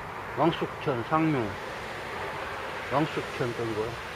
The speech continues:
구리죠, 구리. 구리시를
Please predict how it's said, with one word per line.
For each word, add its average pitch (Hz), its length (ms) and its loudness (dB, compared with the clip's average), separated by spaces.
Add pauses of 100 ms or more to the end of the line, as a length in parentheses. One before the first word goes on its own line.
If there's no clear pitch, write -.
(2750)
구리죠, 151 480 6
구리. 123 260 4 (140)
구리시를 160 640 6